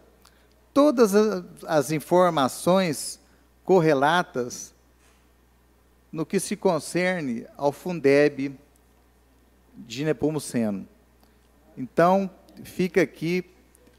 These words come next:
o nosso pedido de convocação à senhora presidente do fundeb, Raquel Amarante Penha,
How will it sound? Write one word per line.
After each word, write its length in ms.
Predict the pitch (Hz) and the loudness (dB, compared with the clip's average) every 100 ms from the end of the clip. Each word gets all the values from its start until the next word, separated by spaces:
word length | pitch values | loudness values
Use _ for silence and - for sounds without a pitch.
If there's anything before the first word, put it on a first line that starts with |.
| _ _ _ _ _ _ | _ _ _ _ _ _
o 80 | 143 | -2
nosso 360 | 135 165 160 | 2 2 0
pedido 500 | - 135 110 151 170 | -6 -8 -2 0 0
de 120 | 160 - | -2 -4
convocação 1080 | 175 185 165 175 147 120 - 139 160 165 151 _ _ _ _ _ _ | -4 -2 -2 0 -2 -2 -2 0 0 -4 -14 _ _ _ _ _ _
à 100 | - | -10
senhora 840 | 123 - 143 143 160 156 156 135 - _ _ _ _ | -8 -4 2 6 6 4 2 -4 -18 _ _ _ _
presidente 960 | 151 156 127 123 113 156 175 - - 160 - _ _ _ _ | -2 -2 -2 -2 0 0 -2 -8 -16 -16 -20 _ _ _ _
do 100 | 131 | -10
fundeb, 720 | - 139 120 135 151 151 151 - - - | -8 -4 2 4 4 2 -6 -10 -20 -20
Raquel 840 | 107 135 131 - 156 165 170 - | -6 -4 -4 0 2 2 0 -4
Amarante 720 | - 139 139 131 139 160 - - | -4 0 4 4 4 0 -4 -6
Penha, 560 | - 139 151 147 151 | -2 0 -2 -6 -10